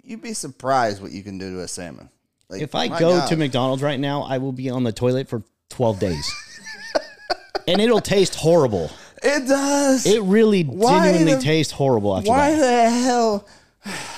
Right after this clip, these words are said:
Speaker 1: I, I think if you break away from fast food for thirty days and you go back to
Speaker 2: You
Speaker 1: try
Speaker 2: won't
Speaker 1: it,
Speaker 2: want to.
Speaker 1: you'll go back and try it again. You'll be like, "What the?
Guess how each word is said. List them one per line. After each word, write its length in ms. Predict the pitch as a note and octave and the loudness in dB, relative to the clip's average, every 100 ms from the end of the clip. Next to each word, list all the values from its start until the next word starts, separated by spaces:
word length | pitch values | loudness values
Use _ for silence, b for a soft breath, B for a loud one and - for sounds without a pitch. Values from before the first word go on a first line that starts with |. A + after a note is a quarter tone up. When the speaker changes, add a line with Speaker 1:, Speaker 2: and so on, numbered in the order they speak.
| - | -4
Speaker 1:
I, 100 | F3 - | -2 -2
I 120 | F#3 | -2
think 240 | G3+ A#3 | -2 -2
if 100 | F3+ | -4
you 100 | F3 | -6
break 440 | D3+ - B2 C3+ E3 | -10 -6 -2 -2 -2
away 240 | D3+ D3 | -2 -2
from 180 | D3+ A#2+ | -2 -12
fast 380 | - A#2+ A#2+ - | -2 -2 -2 -4
food 280 | A2 B2 B2 | -6 -6 -8
for 120 | G#2 | -14
thirty 460 | - G#2+ G#2 A2+ | -8 -6 -6 -6
days 580 | G2+ G2 G2 A#2 B2+ A2+ - _ | -8 -8 -6 -6 -8 -14 -20 _
and 160 | A2 A2+ | -10 -8
you 80 | G#2+ | -4
go 160 | G#2+ | -4
back 300 | G2 G#2 G#2+ | -2 -4 -4
to 80 | A2+ | -4
Speaker 2:
You 120 | A#2 | -2
Speaker 1:
try 160 | A#2+ G#2+ | -2 0
Speaker 2:
won't 140 | G#2+ | -2
Speaker 1:
it, 60 | A2+ | -2
Speaker 2:
want 200 | B2 - | -6 -6
to. 80 | F#2 | -8
Speaker 1:
you'll 260 | F2 B2 C3 | -4 -2 -2
go 140 | B2+ | -2
back 240 | A#2+ A#2+ A#2+ | 0 -2 -2
and 120 | A2 | -8
try 280 | - A2 A2+ | -8 -8 -6
it 100 | A2+ | -8
again. 380 | G#2 G2 G#2+ A2+ | -8 -8 -6 -6
You'll 140 | A2+ | -6
be 120 | G#2 | -6
like, 260 | G#2 E2+ - | -6 -8 -10
"What 280 | A2 B2 _ | -14 -14 _
the? 360 | F#2+ E2 F2 | -12 -12 -14